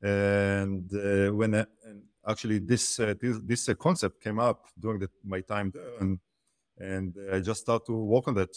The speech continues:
uh, when I, when I left the, my previous position. And here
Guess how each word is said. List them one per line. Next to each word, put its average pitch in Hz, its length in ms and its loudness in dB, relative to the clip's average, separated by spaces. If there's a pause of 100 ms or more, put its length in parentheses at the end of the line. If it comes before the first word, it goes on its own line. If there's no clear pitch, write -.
uh, 90 920 -14
when 90 160 -10
I, 90 220 -4
when 90 180 -6
I 87 80 -2
left 92 200 -2
the, 90 300 -2
my 85 120 -8
previous 95 320 0
position. 107 560 -10 (680)
And 104 320 0 (140)
here 151 400 4